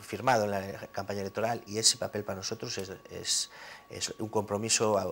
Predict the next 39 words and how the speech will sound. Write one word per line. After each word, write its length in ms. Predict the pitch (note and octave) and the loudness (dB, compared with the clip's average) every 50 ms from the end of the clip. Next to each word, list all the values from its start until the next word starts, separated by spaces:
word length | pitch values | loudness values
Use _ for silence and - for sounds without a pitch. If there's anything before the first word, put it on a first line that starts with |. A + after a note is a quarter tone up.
| - - - - - - - | -4 -8 -12 -14 -16 -10 -2
que 120 | - G#2+ | 2 6
vamos 300 | A#2 A#2 A#2+ A#2+ A2+ - | 6 8 8 8 6 6
a 60 | G#2+ | 6
mantener. 640 | G2 G2 G2 G2 G2 - G2 A2+ C3+ D3+ E3+ E3+ - - - - - - - - - - - - | 4 2 0 0 0 -2 0 2 2 2 2 0 -2 -10 -18 -18 -16 -16 -16 -18 -20 -20 -18 -8
Estamos 280 | - - A2 G2+ G2 - | -2 -2 0 2 2 2
en 60 | F#2+ | 0
minoría 300 | F#2 F#2+ G2+ C3 F3 F#3+ | 0 -2 0 4 4 4
y 40 | E3+ | 4
tendremos 300 | - G#2+ G#2+ G#2+ G#2+ G2+ | 4 2 2 2 2 2
que 80 | - | 0
mantener 380 | A2+ G#2+ G#2 G2+ G#2+ G2 G#2 A#2+ | 2 2 2 2 0 0 2 2
otros, 260 | C#3+ D#3+ - - - | 2 2 4 2 0
pero 220 | - - G2 F#2 G#2 | 0 0 -2 -2 2
no 100 | A2+ G#2+ | 4 4
vamos 240 | G#2+ G2+ G2+ - | 4 4 2 -2
a 60 | G2+ - | -8 -8
faltar 360 | - G2 F2+ - F#2 F#2 F2+ | -10 -10 -4 -4 -4 -4 -4
a 60 | F2+ | -6
los 140 | F2+ F2+ F#2 | -8 -8 -10
vecinos 400 | F#2 - - - F#2 F2+ - - | -12 -12 -10 -10 -10 -12 -12 -14
en 100 | - F#2 | -14 -14
esa 140 | - - - | -14 -14 -16
cuestión. 340 | - - - - - - - - - - - - - - - - - _ - _ | -16 -20 -20 -20 -20 -20 -20 -16 -14 -12 -12 -10 -12 -12 -16 -18 -20 _ -18 _
Y 80 | - A#2 | -10 -4
por 120 | - A2+ | 0 0
lo 80 | G#2 G#2 | 2 2
tanto, 340 | A#2 A#2+ B2 C3+ C3 C3+ C3+ | 2 0 2 2 0 0 0
pues 180 | C3 G2+ - | -2 -2 0
ese 200 | B2+ A#2+ - G#2 | 2 2 2 2
es 100 | F#2+ - | 2 0
el 140 | G#2 G2 G2 | 0 0 -4
esfuerzo 360 | F#2 - - G#2 - - - | -6 -2 -2 -2 -2 -2 -6
que, 400 | F#2 - F#2 F#2 F#2 F2 F2 G2 G2+ - - - - _ | -6 -6 -6 -6 -6 -8 -8 -10 -12 -14 -20 -20 -20 _
que 80 | - F#2+ | -8 -8
estamos 280 | - - G#2 G2 G2 | -4 -4 -4 -4 -4
haciendo 240 | G2 - B2 A#2+ G#2+ | -4 -4 -4 -4 -2
con 160 | - G#2 G2 | -2 0 0
humildad 380 | G2+ G2 G2+ G#2 G#2+ B2+ B2+ A2 | 0 -2 -2 2 6 6 6 8
siempre. 520 | - - B2+ C3 C3+ C3 C#3 C#3+ D3 D3 | 6 4 4 2 0 2 0 0 0 0